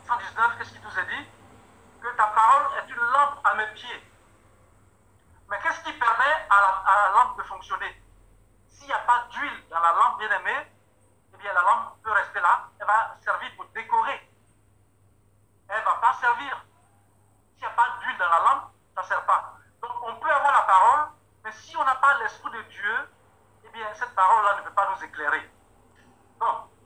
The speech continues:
les, les, les, les folles, les, les cinq folles, elles n'avaient plus d'huile dans leur lampe. Alors, pour quelle raison, bien-aimés ? Eh bien, il nous a dit quoi ? Euh,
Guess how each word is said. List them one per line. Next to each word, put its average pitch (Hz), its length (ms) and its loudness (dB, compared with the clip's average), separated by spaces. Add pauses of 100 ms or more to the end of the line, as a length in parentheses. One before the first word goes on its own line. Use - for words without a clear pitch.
(240)
les, 214 100 -10
les, 233 500 -6
les, 214 320 -2
les 202 100 -4 (140)
folles, 196 420 -2 (100)
les, 190 320 -16
les 185 60 -10
cinq - 540 -10 (160)
folles, 294 340 4 (600)
elles 226 100 -8
n'avaient 180 320 0
plus 226 320 -8
d'huile 240 340 -10 (480)
dans 180 100 2
leur 196 240 0
lampe. - 360 2 (140)
Alors, 190 220 0
pour - 120 -14
quelle 320 200 0
raison, 202 240 2
bien-aimés ? 156 420 -8 (3750)
Eh - 60 -4
bien, 277 300 -2 (400)
il - 60 -20
nous - 120 -6
a 214 60 -6
dit 226 140 -10
quoi ? - 360 2 (1500)
Euh, 180 360 0